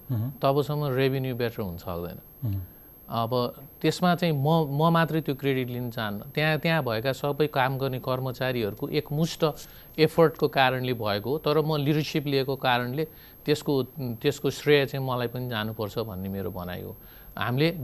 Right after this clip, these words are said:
Speaker 2: definitely मेन-, बढी मेहनत गऱ्यौँ,
Speaker 1: मह्म।
Speaker 2: बढी काम गऱ्यौँ,
Speaker 1: मह्म।
Speaker 2: सर्भिसेस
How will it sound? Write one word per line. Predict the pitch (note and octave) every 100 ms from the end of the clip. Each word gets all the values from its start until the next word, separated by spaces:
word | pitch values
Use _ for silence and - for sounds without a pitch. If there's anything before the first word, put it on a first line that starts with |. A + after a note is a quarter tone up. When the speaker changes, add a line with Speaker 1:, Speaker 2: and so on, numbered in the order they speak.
| G#2+
Speaker 2:
definitely | D#3 D3+ F3 F3 F#3 F3+ C#3+
मेन-, | A#2+ D3 D3+ C3
बढी | D3 D#3+
मेहनत | D3+ D#3 D#3+
गऱ्यौँ, | D3+ D#3+ F#3 - - C3+
Speaker 1:
मह्म। | A2
Speaker 2:
बढी | C#3+ D#3+
काम | E3+ E3 D#3+ D#3+
गऱ्यौँ, | D#3 E3+
Speaker 1:
मह्म। | F3+ - A#2+
Speaker 2:
सर्भिसेस | G#2+ F3 F3+ F#3 F#3 E3